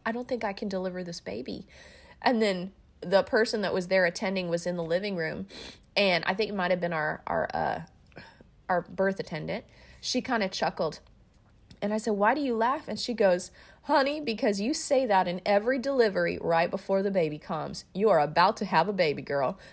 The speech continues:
And I was like, "What?" And so whenever I would recognize, "This is how you feel right before delivery," it became such a mile marker for me. Okay, hang in there. Just give it another go. And, and because I, of course, you can't quit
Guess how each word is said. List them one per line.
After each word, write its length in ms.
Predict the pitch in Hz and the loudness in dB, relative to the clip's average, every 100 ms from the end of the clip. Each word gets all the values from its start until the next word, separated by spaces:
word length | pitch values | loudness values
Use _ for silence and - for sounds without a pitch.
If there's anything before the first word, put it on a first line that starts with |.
| - | -4
And 180 | 262 254 | 0 4
I 80 | 214 | 4
was 160 | 202 | 6
like, 240 | 208 196 202 | 6 6 8
"What?" 160 | - 831 - - - - | 10 12 10 4 -20 2
And 160 | 262 254 | 6 8
so 160 | 285 | 10
whenever 320 | 269 285 392 311 | 10 8 6 6
I 80 | |
would 120 | 262 220 | 6 6
recognize, 920 | 196 269 - 285 214 165 160 180 - | 6 4 4 0 0 2 2 0 -2
"This 260 | 190 277 - | 6 6 6
is 120 | 349 | 2
how 160 | 311 262 | 4 4
you 160 | 240 | 4
feel 520 | 214 - 262 180 175 170 | -2 -2 2 4 2 0
right 280 | 196 214 262 | 2 4 2
before 360 | 262 - 233 | 2 6 6
delivery," 720 | 190 208 269 233 170 139 180 254 _ _ - _ | 6 6 6 4 0 0 -4 -8 _ _ -20 _
it 160 | 254 208 | 2 4
became 520 | 277 269 - 359 320 | 0 -2 -2 -2 -2
such 300 | 294 302 302 | 2 2 4
a 60 | 285 | 2
mile 440 | 208 202 214 262 | 4 4 4 4
marker 380 | 214 156 - 160 | 2 0 0 -6
for 300 | - 170 180 | 0 2 2
me. 260 | 220 285 370 - - - - | -2 -6 -8 -16 -20 -18 0
Okay, 300 | 190 190 170 | 0 2 2
hang 280 | 190 202 220 | 2 -2 0
in 160 | 247 233 | 0 2
there. 360 | 170 156 175 - _ 160 | 2 0 -2 -8 _ -6
Just 260 | 185 180 | -4 -2
give 180 | 165 190 | 0 0
it 100 | 202 | 2
another 360 | 196 180 165 170 | 0 0 0 0
go. 400 | 160 135 95 170 - - - - | 0 -2 -4 -10 -18 -20 -20 0
And, 240 | 208 202 - - | 2 4 2 4
and 260 | 214 208 | 4 4
because 320 | 208 220 370 | 0 4 6
I, 220 | 339 262 196 | 8 6 4
of 120 | 180 | 0
course, 240 | - 170 - | 0 -2 -2
you 60 | |
can't 260 | - 196 - | -6 -6 -6
quit 420 | - 220 226 - | 0 0 2 -2